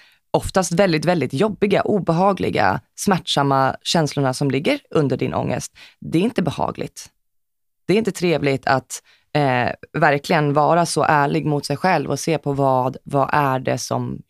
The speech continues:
gör ont? Vad är det som skaver? Det, jag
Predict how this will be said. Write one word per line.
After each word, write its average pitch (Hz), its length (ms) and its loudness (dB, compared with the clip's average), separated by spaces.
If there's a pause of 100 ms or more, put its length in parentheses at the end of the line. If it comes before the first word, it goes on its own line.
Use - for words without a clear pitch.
gör 127 200 0
ont? - 540 -12 (560)
Vad 143 140 0
är 131 80 -2
det 135 80 -8
som - 140 -8
skaver? - 480 -8 (840)
Det, 160 160 -2 (220)
jag 156 140 0